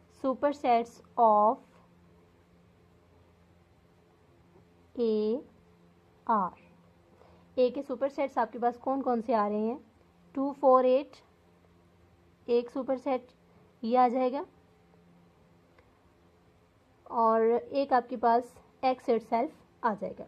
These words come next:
तो आपके पास एक ऐसे, अ, यहाँ पर सुपरसेट सिर्फ दो ही हैं, तो एक lawyer क्या होगा? एक lawyer equal to intersection of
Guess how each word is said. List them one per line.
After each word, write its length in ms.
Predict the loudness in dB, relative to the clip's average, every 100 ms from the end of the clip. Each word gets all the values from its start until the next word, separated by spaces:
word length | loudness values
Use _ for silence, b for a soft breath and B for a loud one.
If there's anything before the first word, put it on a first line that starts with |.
| -4
तो 60 | -2
आपके 220 | -2 -2
पास 240 | -6 -4
एक 180 | -6 -6
ऐसे, 160 | -8 -10
अ, 180 | -12 -8
यहाँ 380 | -6 -4 -4
पर 100 | -4
सुपरसेट 480 | -4 -4 -4 -2 -4
सिर्फ 300 | -2 -6 -2
दो 160 | 0 2
ही 140 | 0
हैं, 180 | -2 -4 -10 B B B B -14 -4
तो 80 | -2
एक 300 | -2 -2 4
lawyer 280 | 4 4 0
क्या 200 | 2 2
होगा? 360 | 2 -4 -14 -18 _ -20 -20 _ _ -20 -20 -20 -20 -20 _ _ -2
एक 260 | 0 0
lawyer 440 | 0 0 0 -2 -4 -12 -8
equal 360 | -8 2 2 2
to 220 | -2 -2 -4 B B B -10
intersection 720 | -8 -6 -8 -6 -8 -6 -6
of 200 | -2 -4